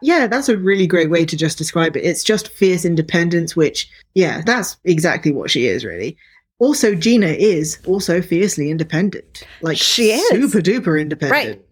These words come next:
Speaker 2: She does not care what anyone
Speaker 1: And she
Speaker 2: else
Speaker 1: does
Speaker 2: thinks.
Speaker 1: not care. She never cared. <laughs>
Speaker 2: No.
Speaker 1: From day one, she did not care. She always knew that she was, like, the best and did not care about what <laughs> anyone else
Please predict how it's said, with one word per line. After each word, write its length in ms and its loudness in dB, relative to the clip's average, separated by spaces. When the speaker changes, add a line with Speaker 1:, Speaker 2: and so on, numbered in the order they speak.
Speaker 2:
She 220 0
does 140 2
not 180 0
care 380 0
what 260 -2
anyone 280 2
Speaker 1:
And 60 0
she 60 0
Speaker 2:
else 120 -2
Speaker 1:
does 120 0
Speaker 2:
thinks. 240 4
Speaker 1:
not 240 2
care. 460 -4
She 240 0
never 340 -2
cared. 480 0
<laughs> 80 2
Speaker 2:
No. 300 2
Speaker 1:
From 200 0
day 200 -2
one, 380 -2
she 180 2
did 160 0
not 180 -2
care. 340 -2
She 180 2
always 320 2
knew 240 0
that 120 -8
she 200 -2
was, 200 -2
like, 320 -2
the 120 4
best 720 -2
and 180 2
did 140 4
not 200 0
care 320 0
about 260 0
what 140 -2
<laughs> 80 2
anyone 280 0
else 400 -10